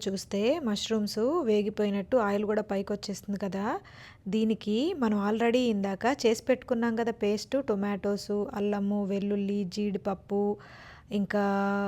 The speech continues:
చెక్క, లవంగ, పెరుగు వేసి, ఆ పేస్ట్ని దీంట్లో వేసేస్తున్నాను.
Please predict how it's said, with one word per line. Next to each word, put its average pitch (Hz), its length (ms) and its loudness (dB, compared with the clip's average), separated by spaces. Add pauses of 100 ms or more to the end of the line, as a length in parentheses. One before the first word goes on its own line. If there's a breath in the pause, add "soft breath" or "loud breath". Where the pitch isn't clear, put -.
(140)
చెక్క, 214 360 -2 (200)
లవంగ, 196 500 0 (220)
పెరుగు 202 380 2
వేసి, 190 420 0
ఆ 240 120 2
పేస్ట్ని 202 600 0
దీంట్లో 208 380 2
వేసేస్తున్నాను. 196 800 0